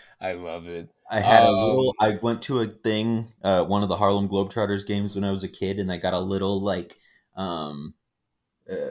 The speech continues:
Speaker 2: miniature basketball that was red, white, and blue, like they play with, and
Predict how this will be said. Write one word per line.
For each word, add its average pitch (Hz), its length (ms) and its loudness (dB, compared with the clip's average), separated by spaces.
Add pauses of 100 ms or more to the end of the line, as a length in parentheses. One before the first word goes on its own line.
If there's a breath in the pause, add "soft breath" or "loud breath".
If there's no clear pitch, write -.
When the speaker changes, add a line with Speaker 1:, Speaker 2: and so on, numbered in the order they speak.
Speaker 2:
miniature 98 460 -2
basketball 98 920 -2 (300)
that 85 140 -6
was 90 160 -4
red, 95 320 0
white, 95 220 2
and 95 120 -2
blue, 95 280 0
like 95 220 -2
they 92 100 -2
play 92 260 -6
with, 104 300 -4
and 85 220 -8